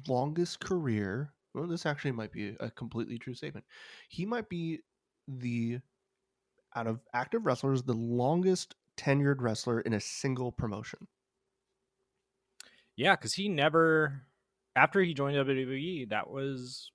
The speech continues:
Speaker 2: that was it.
Speaker 1: Yeah, and he's, he's been wrestling since nineteen ninety. Um, that's an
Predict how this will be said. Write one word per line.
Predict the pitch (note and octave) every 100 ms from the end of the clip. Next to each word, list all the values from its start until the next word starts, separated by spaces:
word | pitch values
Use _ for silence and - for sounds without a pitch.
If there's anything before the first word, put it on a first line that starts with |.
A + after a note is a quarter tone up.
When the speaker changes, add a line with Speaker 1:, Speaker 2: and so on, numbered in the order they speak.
| _
Speaker 2:
that | E2+
was | B2 D3
it. | G3 _ _ _ -
Speaker 1:
Yeah, | A2+ D3
and | A#2+ A#2+
he's, | C#3 C#3+ C3
he's | B2 B2+
been | B2+ A#2+
wrestling | A#2 C3 A#2+
since | - A#2+ A2+ -
nineteen | A2+ A2 B2 A2
ninety. | G#2+ A2 A2+ E3+ - -
Um, | G#2+ G2+ - - - _ _ _ _ - -
that's | - _
an | -